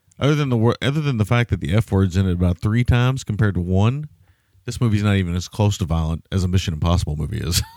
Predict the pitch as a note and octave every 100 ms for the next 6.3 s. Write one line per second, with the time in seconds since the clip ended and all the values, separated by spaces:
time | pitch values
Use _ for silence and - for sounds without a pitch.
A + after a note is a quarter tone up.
0 | C6 _ - - _ - - - - -
1 | G#2 B2 G#2+ F#2+ - - - G2 F#2+ F#2+
2 | F#2+ - G2+ C3+ A#2+ A2+ G#2+ A2+ A#2 A#2
3 | A2 F2+ G#2+ G#2 G2+ G2 F#2 F2 G2 G#2+
4 | G2 E2+ G2 G2 G2+ G2+ F#2 F#2+ F#2 F#2
5 | - F2 G2 G2 G#2+ - F#2 - F2+ F2+
6 | D#2+ E2+ D2+